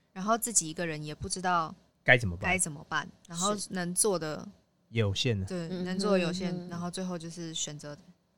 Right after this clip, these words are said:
Speaker 1: 先逃开这个环境。
Speaker 2: 对，而且我觉得有时候我们通常预设爸妈或是老师应该要比我们更有能力，但实务上发现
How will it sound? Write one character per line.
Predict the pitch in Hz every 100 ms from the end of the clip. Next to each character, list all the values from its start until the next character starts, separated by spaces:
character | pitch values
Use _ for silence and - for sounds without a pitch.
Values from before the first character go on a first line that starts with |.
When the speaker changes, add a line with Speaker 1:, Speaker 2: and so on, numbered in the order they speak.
| _ _
Speaker 1:
先 | - 185 180
逃 | 175 143
开 | 156 143
这 | 151
个 |
环 | 151 - 175
境。 | - 190
Speaker 2:
对， | - 87 107 _ _ _ -
而 |
且 | 196 233
我 | 160
觉 | 135 156
得 | 170 185 170 143 - -
有 | 143 123
时 | - 143
候 | 147 214 156 120 - _ _ _ -
我 |
们 | 156
通 | 170 247
常 | 240 226
预 | 240 185
设 | - 202
爸 | 151 247 208 156
妈 | 156 165 165
或 | 190
是 | 160 180 147 123 - _ _ _ _ _
老 | 131 107 107
师 | - 151
应 | 185
该 | 175 175
要 | 156
比 | 127
我 |
们 | 110
更 | 101 120
有 | 101 90
能 | 90 92
力， | 110 98 - -
但 | - 233
实 | - - 147
务 | 196 160
上 | 170 143
发 | 135 127
现 | 139 113